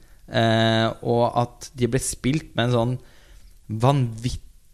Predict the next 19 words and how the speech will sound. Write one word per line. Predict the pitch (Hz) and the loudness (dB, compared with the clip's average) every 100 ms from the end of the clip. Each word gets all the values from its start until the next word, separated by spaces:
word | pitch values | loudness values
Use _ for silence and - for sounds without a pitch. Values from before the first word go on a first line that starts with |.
| 190 185 - | -2 0 -2
troverdighet, | 151 139 110 101 92 117 185 - | -2 2 2 2 0 0 2 0
selv | - - 123 117 | -6 0 0 2
om | 117 | 2
de | |
er | 123 131 | 2 2
ganske, | 117 - | -2 -2
særlig | - 143 127 151 | 2 4 4 2
hun | 185 190 135 | -2 -2 0
har | 131 | 2
jo | 135 | 2
veldig | 131 | 2
sånn | 131 131 | 0 -2
eksentriske | - - 95 87 98 - 127 | -6 -2 -2 -4 -8 -8 -2
trekk. | 175 170 | -2 0
Hun | 135 | -2
spilte | 139 131 107 113 | -2 -4 -4 -2
av | 120 | 0
en | 123 | 0
dansk, | 117 113 113 | -2 -2 -4